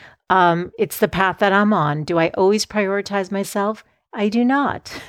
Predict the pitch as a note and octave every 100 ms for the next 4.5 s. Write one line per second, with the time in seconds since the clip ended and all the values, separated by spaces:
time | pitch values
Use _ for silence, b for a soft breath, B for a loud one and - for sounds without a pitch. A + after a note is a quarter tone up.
0 | A3+ - A#3 - F#3+ - - F#3 F#3 -
1 | F#3+ F#3+ F#3 G3 G#3+ G#3+ A3+ A3+ - -
2 | E3 D3+ B B B B D#3 - F#3+ F#3
3 | F3+ F3+ F3+ G3 F#3 G#3+ G3 F#3+ F#3 F3+
4 | G3 G3 - E3 D#3